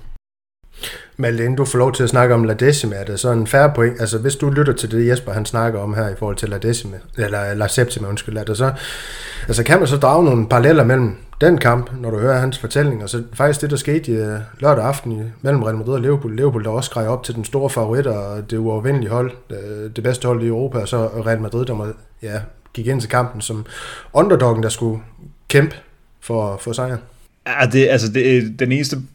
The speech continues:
Speaker 2: parallel, jeg lige umiddelbart hører, det er, at, at, at Real Madrid ikke var favoritter, fordi, øh, hvad jeg, hvad jeg ligesom har indtryk af den her kamp i, i otteoghalvfems, så var, altså, så var, så er Real,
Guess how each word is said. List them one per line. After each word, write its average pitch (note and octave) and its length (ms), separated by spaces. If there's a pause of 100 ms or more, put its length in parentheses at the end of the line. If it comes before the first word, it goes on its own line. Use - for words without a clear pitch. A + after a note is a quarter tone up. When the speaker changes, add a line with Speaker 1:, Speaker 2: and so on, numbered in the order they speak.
(120)
Speaker 2:
parallel, C3 280
jeg B2+ 100
lige C3 200
umiddelbart B2+ 360
hører, A#2 160
det B2 140
er, A#2+ 80
at, A#2 120
at, A2+ 280
at B2 120 (320)
Real B2+ 140
Madrid A#2+ 280
ikke A#2+ 120
var B2+ 60
favoritter, A#2 480
fordi, A#2 320
øh, A2+ 300 (640)
hvad C3 260
jeg, C#3+ 340
hvad C#3 180
jeg D3 40
ligesom D#3 240
har C#3+ 120
indtryk C3 340
af B2 40
den A#2+ 140
her A#2+ 80
kamp A#2+ 300
i, A2+ 360
i A#2+ 60
otteoghalvfems, A#2+ 500
så C#3 80
var, A#2 320
altså, A2+ 360 (560)
så B2 100
var, B2 200
så C#3 100
er C#3 60
Real, B2+ 180